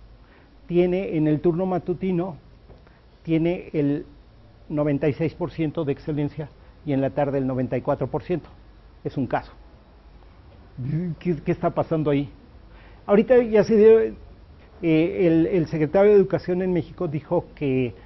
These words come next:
eh, la prueba enlace estaba pervertida, que se preparaban los estudiantes para la prueba, que se les pasaban las respuestas, mil cosas, que pueden ser ciertas o falsas. Realmente no sabemos. Pero ese caso es un caso bien interesante de estudiar.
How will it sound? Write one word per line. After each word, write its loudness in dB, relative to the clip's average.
eh, 2
la 4
prueba 4
enlace 2
estaba -4
pervertida, -6
que -12
se -8
preparaban -4
los -10
estudiantes -8
para -10
la -6
prueba, -2
que -4
se -8
les -4
pasaban -6
las -6
respuestas, -4
mil -4
cosas, -8
que -4
pueden 4
ser 0
ciertas -4
o -10
falsas. -10
Realmente -2
no -4
sabemos. -10
Pero 8
ese 0
caso 0
es -6
un -2
caso -4
bien -2
interesante -6
de -6
estudiar. -6